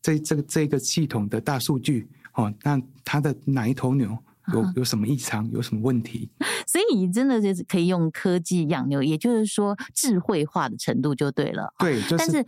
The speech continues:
Speaker 2: 很多人都会讲啊，说，哎，可是以前很多的老牧场里面的职人啊，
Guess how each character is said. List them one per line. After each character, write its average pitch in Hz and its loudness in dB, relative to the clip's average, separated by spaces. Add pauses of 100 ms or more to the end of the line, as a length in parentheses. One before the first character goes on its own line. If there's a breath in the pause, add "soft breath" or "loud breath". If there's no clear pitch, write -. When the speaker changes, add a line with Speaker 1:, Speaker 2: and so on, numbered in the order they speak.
(100)
Speaker 2:
很 208 2
多 277 2
人 208 2
都 226 2
会 240 0
讲 127 -2
啊， 156 0
说， 247 0
哎， 339 0
可 302 0
是 415 0
以 208 2
前 214 0
很 175 0
多 202 2
的 214 0 (220 loud breath)
老 143 0 (100)
牧 233 2
场 156 0
里 143 2
面 185 0
的 165 0
职 170 0
人 160 0
啊， 170 0